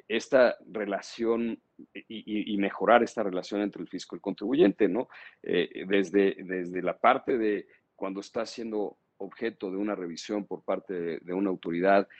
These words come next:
y accedes a un, eh, a, a un medio alternativo de defensa como es, eh, eh, eh, el, el acuerdo conclusivo,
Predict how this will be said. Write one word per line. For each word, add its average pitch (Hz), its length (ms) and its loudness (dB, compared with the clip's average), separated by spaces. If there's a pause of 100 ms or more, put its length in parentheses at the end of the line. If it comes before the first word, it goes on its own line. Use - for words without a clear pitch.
(200)
y 92 220 2
accedes 110 580 2
a 87 140 0
un, 98 460 -4
eh, 80 340 -6 (100)
a, - 280 -8
a 87 40 0
un 110 180 2
medio 110 580 4 (280)
alternativo 107 880 -4
de 90 120 -2
defensa 104 640 -6 (360)
como 95 340 -2
es, 107 320 -2
eh, 87 260 -8
eh, 82 320 -8
eh, 87 480 -6
el, 101 200 2
el 90 180 4
acuerdo 107 340 6
conclusivo, 113 760 2